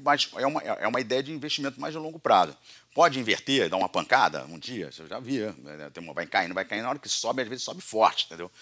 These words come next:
Ainda mais papel com qualidade como esse, tá? É, mas é, pô, você saber exatamente o time que isso vai acontecer é extremamente difícil, né, cara? Essa que é a verdade. Hum, trinta e cinco e dez, então.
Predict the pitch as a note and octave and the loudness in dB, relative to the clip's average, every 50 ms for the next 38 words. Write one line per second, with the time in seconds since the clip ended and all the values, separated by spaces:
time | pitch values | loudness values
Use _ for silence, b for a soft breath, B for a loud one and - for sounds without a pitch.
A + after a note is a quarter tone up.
0 | B B B B - D2+ D#2 F2 - - - _ _ _ _ _ _ - A#2 - | B B B B -10 -8 -8 -6 -8 -8 -12 _ _ _ _ _ _ -2 0 0
1 | - A#2 A#2 - C3 B2+ _ B2+ B2+ B2+ A2+ A2 A2 A2 - - - C#3 C#3 A2 | -2 -6 -6 -6 -14 0 _ 0 0 2 4 4 2 2 2 -6 -8 -6 -2 0
2 | F#2+ F2+ D#2+ - - - E2+ D#2+ - B B B B B B B B B - E2+ | 0 0 0 -2 -6 -6 -8 -8 -8 B B B B B B B B B -10 -4
3 | F#2 F2+ F2+ F2+ F2+ F2 F2 E2+ D#2+ D2 - _ _ _ _ _ _ _ _ _ | -2 0 2 4 6 6 6 6 4 2 -6 _ _ _ _ _ _ _ _ _
4 | _ - - G2+ A2+ A2+ D3 C#3+ - - D3+ G#2 A#2 B2+ A#2+ B2+ - - - - | _ -6 6 6 6 6 6 -2 0 -2 -2 -2 -2 -8 -8 -4 0 0 0 2
5 | G#3+ E3+ G2+ G#2+ G2+ F#2+ E2+ C2+ - B B B B B B - F#2+ E2+ D#2+ C#3+ | 0 -2 -2 0 0 0 0 -2 -4 B B B B B B -12 -8 -2 0 -2
6 | E3 - _ A3 D3 C3 C3 B2+ - - C3 - _ - F2 F2+ F2 E2 E2 F2 | -2 0 _ -2 0 0 -2 -4 -4 -6 -6 -6 _ 4 6 6 6 4 0 -6
7 | - - A#2 - - G#2 A2+ A2 - - A2+ G#2 _ G2 E2+ - - - - G#2 | -8 -6 -6 -6 -4 -2 -2 -4 -2 -4 -10 -8 _ -4 -4 -4 -4 -4 -2 -4
8 | C3+ D#3+ D#3+ - - - - C3+ D3+ A3 G3+ C#3+ G#2 G2+ F#2+ - - - - - | -4 -2 -4 -6 -6 -2 0 2 2 2 2 2 0 0 -4 -4 -8 -10 -16 -14
9 | E2+ F2 F2+ - - D#2+ E2+ E2+ D#2+ _ D2+ D2 D#2+ G2+ - - - A#2+ B2 A#2 | -12 -12 -12 -12 -14 -18 -18 -20 -18 _ -16 -14 -14 -14 -14 -10 -6 -6 -4 -4
10 | A#2 D#2+ D2 D2+ D2 D2 C#2 _ _ _ b b b b b b b b b b | -4 -4 -4 -6 -6 -8 -10 _ _ _ b b b b b b b b b b
11 | b b _ - D3 C#3 G2+ - - _ _ _ _ _ _ _ _ _ _ _ | b b _ -4 -4 -4 -4 -6 -10 _ _ _ _ _ _ _ _ _ _ _
12 | _ _ _ _ _ _ _ _ _ - C3+ - - A2+ - - C3 A#2+ - A#2 | _ _ _ _ _ _ _ _ _ -10 -8 -4 -2 0 0 0 -2 -2 -6 0
13 | G2 G2+ G#2+ A#2+ A#2+ G2+ A2 G2+ E2+ - A#2 C#3 D3+ D3 B2 | 6 8 10 10 10 6 2 -6 0 4 4 4 4 4 0